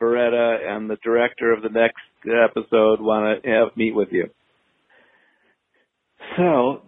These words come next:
I went down and had two days of meetings with the director and the producer on a rewrite on a, on a script. And, um, one of 'em, uh, one of 'em, one of 'em's name was Bernie, um,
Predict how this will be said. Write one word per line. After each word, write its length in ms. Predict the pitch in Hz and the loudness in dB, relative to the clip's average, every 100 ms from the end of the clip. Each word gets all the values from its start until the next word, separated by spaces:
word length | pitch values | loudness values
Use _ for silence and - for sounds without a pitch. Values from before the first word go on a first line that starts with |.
| 110 | -4
I 60 | |
went 220 | 123 143 139 | 0 0 0
down 300 | 135 139 139 | 2 2 0
and 160 | 127 | 0
had 120 | 127 123 _ - | -2 -2 _ -6
two 120 | 156 | -2
days 320 | 156 135 131 131 | 0 2 2 -2
of 80 | 120 | -6
meetings 480 | 117 120 113 117 117 | -2 -2 0 -2 -4
with 120 | 113 110 | -6 -4
the 60 | 110 | -4
director 560 | 110 113 113 - 117 | 2 2 2 0 0
and 100 | 117 | 0
the 60 | 113 | -2
producer 680 | 110 107 107 101 110 110 104 - | -6 -2 -2 -2 0 2 0 -2
on 160 | 101 101 | -2 -2
a 200 | 101 101 - - | -2 -4 -8 -4
rewrite 380 | 113 113 107 107 | 0 2 0 0
on 120 | 104 | -2
a, 580 | 95 98 - - _ 107 | -4 -6 -12 -20 _ -2
on 80 | 101 | -2
a 60 | 98 | -2
script. 360 | - 98 101 - - _ _ _ _ _ _ - | 0 0 0 -4 -20 _ _ _ _ _ _ -2
And, 420 | 110 107 107 110 | 2 4 2 2
um, 380 | 110 104 98 98 - _ _ _ _ _ _ _ _ _ - 90 107 | 2 2 0 -4 -12 _ _ _ _ _ _ _ _ _ -10 -8 -2
one 200 | 107 110 | 2 2
of 60 | |
'em, 180 | 95 101 | 2 0
uh, 320 | - 123 110 - | 0 -2 -2 -2
one 160 | 104 107 | 0 2
of 80 | 92 | 0
'em, 220 | - 82 _ _ _ | -4 -10 _ _ _
one 120 | 113 | -2
of 60 | 110 | 0
'em's 260 | 98 90 107 | 0 -4 -2
name 180 | 98 | 0
was 200 | 101 92 | 0 -2
Bernie, 560 | 85 101 104 101 95 - - _ _ 82 | -2 0 2 2 0 -4 -12 _ _ -2
um, 580 | 90 87 87 82 87 | 0 2 0 -4 -8